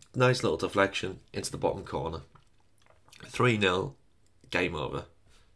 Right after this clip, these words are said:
Oh, you'd think that. So, and at the seventy-fourth minute, Columbus Crew get a corner, don't they? What happens? Ball gets whipped in. And normally, there's no challenge on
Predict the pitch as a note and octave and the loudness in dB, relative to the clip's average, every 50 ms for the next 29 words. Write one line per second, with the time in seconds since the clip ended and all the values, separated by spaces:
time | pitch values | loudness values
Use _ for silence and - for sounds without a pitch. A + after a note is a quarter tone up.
0 | _ _ _ _ _ _ _ _ - - E2 F2 - C#3+ C3+ - - A2 - - | _ _ _ _ _ _ _ _ -10 -6 -6 -4 -4 -6 -6 -4 -6 -6 -6 -6
1 | - - - - _ _ _ _ _ _ _ _ - - _ _ _ _ - - | -8 -8 -8 -12 _ _ _ _ _ _ _ _ -20 -20 _ _ _ _ -20 -20
2 | - _ - _ - - - - _ _ _ _ _ _ _ _ - - G2 G2 | -20 _ -20 _ -20 -20 -20 -20 _ _ _ _ _ _ _ _ -6 -2 0 0
3 | D2 - - - _ _ _ _ _ _ _ _ _ _ _ - _ _ - _ | 0 -2 -6 -14 _ _ _ _ _ _ _ _ _ _ _ -20 _ _ -20 _
4 | _ - - - - - G#2 G2+ - - - - A2 G2 - G2+ - G2 F2+ F2+ | _ -20 -20 -14 -8 -6 -4 -4 -2 -2 0 2 2 0 0 0 2 2 2 4
5 | F#2+ F#2 F2+ - - - _ _ - - _ - - - - A2 A2 G2+ - - | 2 0 0 0 -6 -10 _ _ -20 -20 _ -20 -20 -6 -2 -2 -2 0 -2 -2
6 | - - F2 - - - - - G2 G2 F#2 F#2+ F#2+ F#2+ F#2+ E2 C#2+ E2+ - - | -2 -2 0 0 -2 -2 0 2 2 2 2 2 2 2 2 2 -2 -6 -8 -10
7 | - _ _ _ _ - - - - - - - - _ _ _ - G2 A2 A2 | -12 _ _ _ _ -20 -20 -20 -20 -20 -20 -20 -20 _ _ _ 0 2 4 4
8 | G#2 G2+ - A2 A2 A2 - - - - - _ _ _ _ _ _ - - - | 4 4 2 0 0 0 -2 -4 -6 -10 -16 _ _ _ _ _ _ -20 -4 0
9 | - G#2+ G#2 G2+ F#2+ E2+ F2 - F#2 F#2 F2+ - - F#2+ F2+ E2 E2 - - _ | 2 2 2 2 0 -2 -2 0 0 0 0 0 -2 -2 -2 -2 -4 -10 -18 _
10 | _ _ _ _ _ _ _ _ _ _ _ - - - _ _ - G2+ A2 A2 | _ _ _ _ _ _ _ _ _ _ _ -20 -20 -20 _ _ -6 -2 2 4
11 | A2+ B2 A2+ F#2+ G#2+ B2 B2 - - _ _ _ - - - A2+ D3+ G#3+ D4 D#4+ | 4 4 4 2 0 -2 -2 -6 -14 _ _ _ -8 -4 -2 0 2 2 2 2
12 | - A3+ C#4+ C#4+ - G2+ G2+ | 2 0 0 0 -2 -2 -4